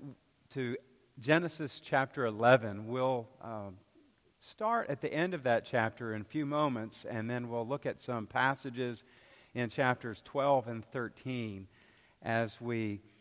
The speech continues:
look at four altars that Abraham built as he followed God into this new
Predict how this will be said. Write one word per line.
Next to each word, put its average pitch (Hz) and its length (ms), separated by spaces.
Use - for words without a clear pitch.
look 196 240
at 143 180
four 175 640
altars 117 840
that 117 220
Abraham 117 680
built 104 400
as 113 380
he 117 280
followed 170 680
God 98 440
into 110 340
this 104 320
new 113 600